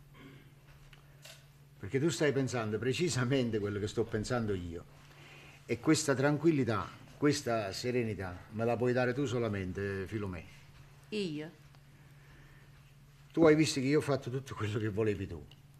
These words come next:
Speaker 1: Dopo l'annullamento del matrimonio ti sono venuto a chiamare, e non una volta, ma tante volte, perché tu facevi dire che non c'eri. Sono stato io che sono venuto da te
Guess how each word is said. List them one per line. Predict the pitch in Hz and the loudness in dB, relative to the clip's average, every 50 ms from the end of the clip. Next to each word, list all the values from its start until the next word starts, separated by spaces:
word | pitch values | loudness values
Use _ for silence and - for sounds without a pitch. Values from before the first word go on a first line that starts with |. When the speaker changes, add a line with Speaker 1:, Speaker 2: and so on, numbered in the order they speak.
| - - | -20 -14
Speaker 1:
Dopo | - - 131 143 156 | -6 -2 0 2 4
l'annullamento | 156 151 143 135 131 131 127 120 120 120 113 101 107 | 4 4 2 2 2 2 2 2 2 0 0 0 0
del | 107 107 101 | 0 0 -2
matrimonio | 104 104 98 127 131 151 151 135 117 107 | -2 -2 -2 -2 0 0 0 0 0 -2
ti | 90 101 | -2 -4
sono | 90 101 104 98 | -6 -6 -6 -6
venuto | 92 95 98 104 | -6 -6 -6 -8
a | 101 | -8
chiamare, | 101 - - 156 156 151 135 127 120 120 131 131 - - - - - | -6 -2 -2 0 0 0 0 0 -2 -2 -4 -6 -8 -12 -20 -12 -6
e | - 110 | -6 -4
non | 117 139 131 110 | -2 -2 -2 -2
una | 98 95 98 | -4 -4 -2
volta, | 107 107 104 98 95 - 85 | -2 -2 -2 -2 -4 -8 -14
ma | 85 - - - - | -14 -16 -18 -16 -10
tante | - 127 117 101 87 90 | -8 -6 -6 -6 -6 -6
volte, | 92 110 101 90 - - | -4 -4 -4 -6 -8 -10
perché | - - - | -14 -12 -10
tu | 95 117 | -8 -6
facevi | - 113 98 101 110 101 101 | -4 -4 -4 -2 -2 -4 -2
dire | 95 104 98 | -4 -4 -4
che | 87 101 | -4 -4
non | 101 104 101 95 | -4 -4 -4 -6
c'eri. | - - 76 76 76 - - - - - - - - - - - - - - - - | -6 -8 -8 -10 -10 -12 -14 -18 -20 -20 -20 -20 -20 -20 -20 -20 -20 -20 -20 -20 -12
Sono | - - 135 135 139 | -8 -4 -2 -2 0
stato | - 139 127 123 151 | 0 0 0 2 4
io | 143 160 135 | 4 4 6
che | 131 117 | 4 2
sono | 107 - - 113 104 | 0 0 -2 -2 -2
venuto | 107 110 104 131 | -2 -2 0 2
da | 143 156 160 | 4 4 4
te | 131 131 110 92 | 4 2 0 0